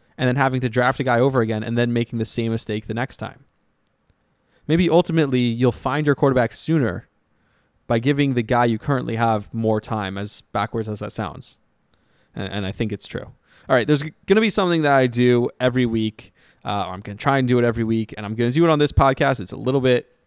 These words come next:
kinda squeezed in on this podcast because there's so much going on, and I told you I was gonna go long on this podcast. We still have to preview the Thursday night game, and I will get to that. But I'm gonna be doing a power rankings every week. Maybe we'll do them on the Thursday night pods. I'm not sure. We'll see how, uh, the rest of these Wednesday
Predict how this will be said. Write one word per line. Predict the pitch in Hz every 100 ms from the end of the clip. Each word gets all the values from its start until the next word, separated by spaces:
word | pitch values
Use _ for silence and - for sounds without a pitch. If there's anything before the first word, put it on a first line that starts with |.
| -
kinda | 139
squeezed | - 131 123 117
in | 117
on | 110
this | 110
podcast | - 117 107 110 107
because | - - 113 107 - _ _ _
there's | 113 -
so | 123
much | 113 -
going | 110 107
on, | 107 110 107 _ _
and | 107
I |
told | 101 127
you | 131
I |
was | 117
gonna | 113 110
go | 110
long | 107 101 101
on | 101
this | 104
podcast. | - 95 104 98 101 - - - -
We |
still | - 175
have | 160 143
to | 139
preview | 147 131 131
the | 117
Thursday | 98 131 123 120
night | 113 110
game, | 127 117 117 110
and | 104
I |
will | 107 127 123
get | 120
to | 117
that. | 107 101 - - - _ _ _ _ _ - -
But | 160
I'm |
gonna | 208 220
be | 208
doing | 196 185
a |
power | 160 160 160
rankings | 160 151 151
every | 143 135 135
week. | 139 139 -
Maybe | 139 185
we'll | 185 170
do | 160
them | 170 156
on | 151
the |
Thursday | 131 156 147 147
night | 143
pods. | 139 139 143 127
I'm | 113
not | 123 120
sure. | - 127
We'll | 120 117
see | - 131 127
how, | 113 120 113 113 110
uh, | 110 107 101
the | 104 107
rest | 117 -
of | 113
these | 104 107 104 117
Wednesday | 117 110 104 107 104 104